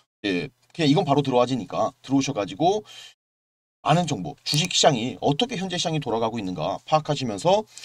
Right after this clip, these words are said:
여러분들도 투자를 하시길 바라게요, 바랄게요. 생각보다 정말 좋은 정보 많이 올라옵니다. 여러분들이 알지 못하는 정보들 실시간으로 올라오기 때문에 꼭 텔레그램도 들어와 계시길 바라면서, 어, 아무튼 이제 뭐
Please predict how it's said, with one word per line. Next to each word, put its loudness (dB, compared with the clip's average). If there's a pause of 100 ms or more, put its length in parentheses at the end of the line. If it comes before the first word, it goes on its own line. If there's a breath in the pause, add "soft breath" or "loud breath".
(200 loud breath)
여러분들도 -4
투자를 -4
하시길 -6
바라게요, -4 (100)
바랄게요. -6 (520 loud breath)
생각보다 4
정말 4
좋은 0
정보 0
많이 4
올라옵니다. 0 (360)
여러분들이 -2
알지 -2
못하는 -4
정보들 -2
실시간으로 -4
올라오기 -4
때문에 0 (260 loud breath)
꼭 -4
텔레그램도 -4
들어와 2
계시길 -10
바라면서, -2 (520 loud breath)
어, 0
아무튼 -2
이제 4
뭐 0